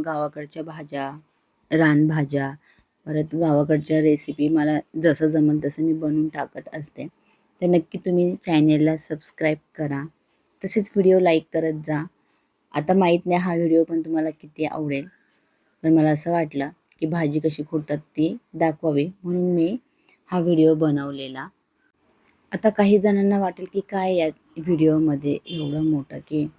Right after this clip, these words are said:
भाजी खुडताना दाखवली, पण खरंच काहींना काहीच माहीत नसतं. काहींना भाजी कशी खुडतात किंवा केवढ्या हरभरा असल्यावर खुडतात वगैरे, त्यांच्यासाठी एक माहिती म्हणून हा व्हिडिओ मी बनवला आहे. ही वाटाण्याची भाजी मावशी आणि मी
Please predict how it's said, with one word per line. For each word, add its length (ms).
भाजी 360
खुडताना 340
दाखवली, 440
पण 180
खरंच 300
काहींना 360
काहीच 380
माहीत 220
नसतं. 380
काहींना 580
भाजी 640
कशी 240
खुडतात 540
किंवा 380
केवढ्या 600
हरभरा 480
असल्यावर 400
खुडतात 340
वगैरे, 280
त्यांच्यासाठी 580
एक 140
माहिती 420
म्हणून 300
हा 140
व्हिडिओ 280
मी 140
बनवला 580
आहे. 320
ही 80
वाटाण्याची 520
भाजी 300
मावशी 500
आणि 220
मी 160